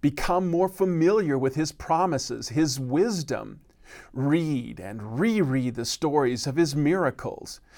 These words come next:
the examples of his power, the proof of his divinity. Rest in his work when you're worn out.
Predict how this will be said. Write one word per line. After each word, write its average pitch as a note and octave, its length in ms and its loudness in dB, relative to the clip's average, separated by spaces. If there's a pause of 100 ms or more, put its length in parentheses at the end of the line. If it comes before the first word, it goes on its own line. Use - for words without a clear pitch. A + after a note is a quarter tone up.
(160)
the F3+ 160 4
examples D3 760 2
of D3 160 0
his D3 160 0
power, F3+ 500 -2
the C3 120 -2
proof C4+ 680 -2
of B2+ 200 -4
his E3+ 340 -2
divinity. E3+ 840 -4 (680)
Rest C3+ 640 4
in C3+ 180 -2
his B2+ 260 -2
work C3+ 560 0
when C#3 160 -2
you're D3 180 2
worn D3+ 400 0
out. F3 340 -4